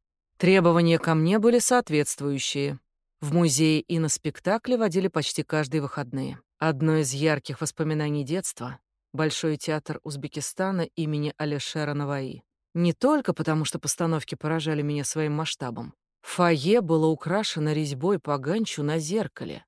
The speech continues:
знаменитым восточным декором. Я вела пальчиком по узору и думала, как красиво.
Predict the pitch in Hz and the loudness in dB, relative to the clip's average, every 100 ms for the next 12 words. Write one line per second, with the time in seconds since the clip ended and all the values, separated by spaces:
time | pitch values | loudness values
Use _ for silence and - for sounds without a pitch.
0 | - 139 170 170 165 202 220 180 165 - | -8 0 2 4 2 0 0 0 -2 -2
1 | 170 - 160 151 - 135 135 127 - _ | -4 -2 -2 -4 -6 -8 -10 -12 -18 _
2 | - 156 185 175 180 180 - 175 165 - | -6 2 4 6 4 4 2 2 2 0
3 | - 160 147 160 156 135 196 240 233 214 | -2 -2 0 0 0 -2 -2 0 0 0
4 | 185 185 170 156 - - 220 - - 190 | 0 -2 0 -2 -6 -8 -10 -10 -12 -8
5 | 175 - - - - 135 | -6 -6 -6 -10 -12 -14